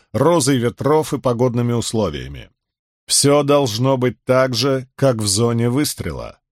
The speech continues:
Но даже чтобы выйти на тысячу ярдов, напомню, нам неизвестно, насколько он продвинулся в своей подготовке, ему понадобилось некоторое время. Если он планирует перейти на следующий уровень,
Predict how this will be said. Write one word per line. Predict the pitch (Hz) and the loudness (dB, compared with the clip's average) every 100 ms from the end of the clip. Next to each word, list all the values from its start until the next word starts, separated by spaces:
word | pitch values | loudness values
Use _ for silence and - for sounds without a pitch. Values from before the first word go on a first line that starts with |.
| _ _ _ _ _ | _ _ _ _ _
Но | 127 147 | 0 2
даже | 180 156 | 2 2
чтобы | - 160 156 | 0 0 0
выйти | 156 175 - 156 | 0 0 0 0
на | 156 160 | 0 -2
тысячу | - 147 - 73 80 | -2 -2 -2 -4 -4
ярдов, | 82 123 147 117 76 - - _ _ - | 0 0 0 -4 -10 -14 -20 _ _ -6
напомню, | 104 98 165 127 95 | -4 0 0 0 -2
нам | 92 90 98 | -4 -2 -2
неизвестно, | 104 113 156 - 113 | 0 2 2 0 -2
насколько | 92 95 - 101 110 | -4 -2 0 -2 -2
он | 101 | -4
продвинулся | 110 117 120 107 76 - | -2 -2 0 -2 -2 -6
в | - | -6
своей | - 101 90 | -4 -2 -2
подготовке, | 95 104 120 131 - - - - _ _ _ _ _ _ | -6 -4 -2 -2 -6 -10 -16 -18 _ _ _ _ _ _
ему | 101 139 185 | -2 2 2
понадобилось | 185 175 180 165 170 170 - | 0 -2 0 0 0 0 0
некоторое | 139 131 127 123 131 | -2 -2 -6 -4 -2
время. | 104 90 58 55 - _ _ _ _ _ _ | -2 -6 -8 -12 -20 _ _ _ _ _ _
Если | 95 139 - | -2 0 2
он | 143 139 | 0 0
планирует | 147 143 151 151 143 - | 0 2 2 0 -2 -2
перейти | 131 131 - | 0 0 0
на | 139 127 | 0 0
следующий | - 135 131 117 - 135 | 0 0 0 -2 0 0
уровень, | 160 131 80 65 | 2 0 -4 -12